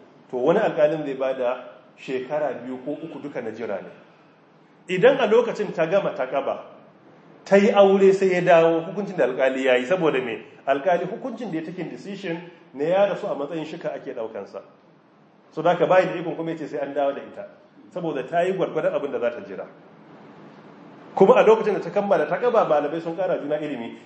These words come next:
Idan ya dawo gabanin ta aure, akwai sabon aure ko babu? Idan ta yi, a magana mafi inganci, gara a sake sabon aure din. Sai dai alƙali kuma ya ce ya kaddara ya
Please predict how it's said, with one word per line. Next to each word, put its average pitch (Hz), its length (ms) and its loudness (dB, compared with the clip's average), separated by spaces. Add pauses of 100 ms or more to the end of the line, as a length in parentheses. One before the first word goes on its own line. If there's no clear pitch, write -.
(100)
Idan 190 300 0
ya 233 100 0
dawo 233 400 4
gabanin 180 380 0
ta 208 140 -4
aure, 165 240 -2
akwai 165 240 -6
sabon 185 400 0
aure 180 320 -4
ko 180 120 -2
babu? 165 440 0
Idan 190 280 0
ta 214 140 2
yi, 220 100 2
a 190 100 -2
magana 156 380 -2
mafi 156 280 -6
inganci, 135 480 -8 (600)
gara 143 320 0
a 135 60 -8
sake 139 300 -8
sabon 110 340 -6
aure 110 300 -10
din. 117 120 -16 (1300)
Sai 190 180 4
dai 196 200 6
alƙali 165 420 4
kuma 170 180 -4
ya 190 80 -2
ce 160 360 -6 (280)
ya 190 320 4
kaddara 185 360 -2
ya 151 220 4